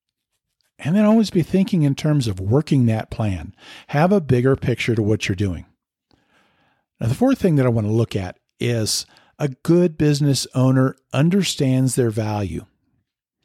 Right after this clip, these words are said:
My friends, you gotta know your worth. And here's where I, I guess what I would really say is set your price, you know? Now, one of the biggest arguments that people have, like,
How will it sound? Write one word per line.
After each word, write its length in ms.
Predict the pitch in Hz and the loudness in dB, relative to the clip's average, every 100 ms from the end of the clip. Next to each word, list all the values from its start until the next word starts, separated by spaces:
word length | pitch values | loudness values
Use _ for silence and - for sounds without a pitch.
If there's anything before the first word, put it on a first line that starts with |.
| _ _ _ _ - | _ _ _ _ -2
My 140 | 156 | 0
friends, 260 | 165 147 131 | 2 2 2
you 60 | |
gotta 260 | 196 208 139 | 2 2 4
know 160 | 143 | 4
your 160 | 139 127 | 4 2
worth. 400 | 107 104 78 80 _ _ _ _ _ _ _ _ | 2 -2 -4 -14 _ _ _ _ _ _ _ _
And 100 | 117 | -2
here's 240 | 143 262 190 | 2 2 2
where 140 | 151 | 2
I, 80 | 120 131 | 0 -4
I 80 | 127 | -8
guess 260 | 117 113 - | -4 -4 -2
what 120 | 120 | -2
I 60 | |
would 160 | 107 107 | -2 -4
really 500 | 117 156 214 196 139 | -4 0 2 2 0
say 280 | - 127 113 | -2 -2 -2
is 220 | 104 120 _ | -4 -6 _
set 400 | - - 220 - | -6 -2 0 0
your 80 | 160 | -2
price, 580 | - 123 104 - - - _ _ _ | -2 -2 -4 -4 -6 -6 _ _ _
you 140 | - 110 | -8 -4
know? 240 | 160 226 - _ _ _ - - - | -2 -4 -6 _ _ _ -20 -8 2
Now, 80 | |
one 100 | 175 | 4
of 60 | 254 | 4
the 80 | 190 | 2
biggest 320 | 175 269 262 | 2 0 2
arguments 380 | 269 269 196 139 | 0 2 2 0
that 80 | 151 | -2
people 280 | 180 190 | 0 0
have, 300 | 156 254 240 | 0 0 0
like, 140 | 120 | -2